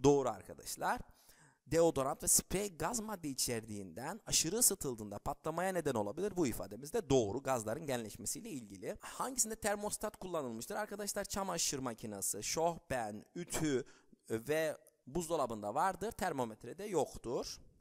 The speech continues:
Termometrede yok, buzdolabında termostat vardır arkadaşlar. Aşağıda verilen olayların hangisi kavramlarla eşleştirmesine bakalım. Arkadaşlar, yazın elektrik tellerinin sarkması genleşme.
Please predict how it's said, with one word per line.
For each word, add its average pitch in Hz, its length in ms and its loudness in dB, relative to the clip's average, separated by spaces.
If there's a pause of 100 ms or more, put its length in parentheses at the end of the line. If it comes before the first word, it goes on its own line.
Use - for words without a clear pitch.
(200)
Termometrede 139 640 -2
yok, 139 540 4
buzdolabında 110 720 -2
termostat 120 640 -8
vardır 117 280 0
arkadaşlar. 92 680 -8
Aşağıda 185 420 2
verilen 196 300 2
olayların 185 440 0
hangisi 185 520 -4
kavramlarla 165 640 2
eşleştirmesine 156 880 -6
bakalım. 135 460 -6
Arkadaşlar, 185 520 -2
yazın 185 340 0
elektrik 170 380 -6
tellerinin 170 400 0
sarkması 175 680 2
genleşme. 131 1080 -4